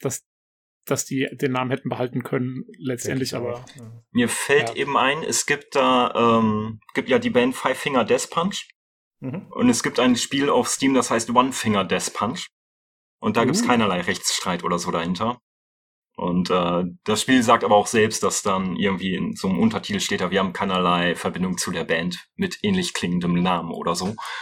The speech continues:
Speaker 2: Hm, ja.
Speaker 3: Äh, ja.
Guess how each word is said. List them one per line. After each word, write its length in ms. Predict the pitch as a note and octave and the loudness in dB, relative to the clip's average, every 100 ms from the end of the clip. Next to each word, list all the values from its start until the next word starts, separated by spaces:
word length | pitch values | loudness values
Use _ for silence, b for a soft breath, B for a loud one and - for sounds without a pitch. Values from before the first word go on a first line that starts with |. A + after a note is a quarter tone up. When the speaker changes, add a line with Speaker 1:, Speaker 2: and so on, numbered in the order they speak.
| B B B B B | B B B B B
Speaker 2:
Hm, 340 | C3+ A#2 A#2+ - - | -10 -10 -12 -20 -18
ja. 760 | A#2 - _ - G2+ F#2+ F#2 | -16 -16 _ -2 0 0 -2
Speaker 3:
Äh, 20 | F2+ - - | -4 -10 -2
ja. 260 | F2+ E2 | 0 0